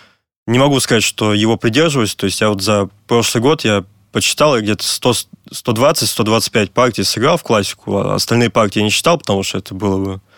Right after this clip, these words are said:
слишком сложно, быстрые контроли. Да, но, в принципе, в ближайшие годы я бы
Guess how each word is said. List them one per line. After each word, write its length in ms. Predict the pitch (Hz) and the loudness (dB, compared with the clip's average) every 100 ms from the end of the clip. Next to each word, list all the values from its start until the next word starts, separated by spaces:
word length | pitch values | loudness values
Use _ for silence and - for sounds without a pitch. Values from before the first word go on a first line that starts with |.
| _ | _
слишком 360 | - 107 - 110 | -4 -4 -2 -2
сложно, 520 | - 160 135 101 101 _ _ _ | 2 2 0 -4 -4 _ _ _
быстрые 360 | 110 101 - 95 | -4 -2 -2 -2
контроли. 560 | 104 101 107 98 98 95 _ - _ _ | -2 -2 0 0 -2 -8 _ -20 _ _
Да, 160 | - 104 | 0 2
но, 220 | - 156 | 2 0
в 420 | - - - _ | -4 -20 -20 _
принципе, 400 | 123 127 - 120 | -2 -2 0 0
в 80 | 107 | 0
ближайшие 520 | 107 117 143 151 - | 0 0 2 0 0
годы 200 | 123 151 | 0 2
я 140 | 120 113 | 2 0
бы 380 | 110 104 98 | 0 0 -2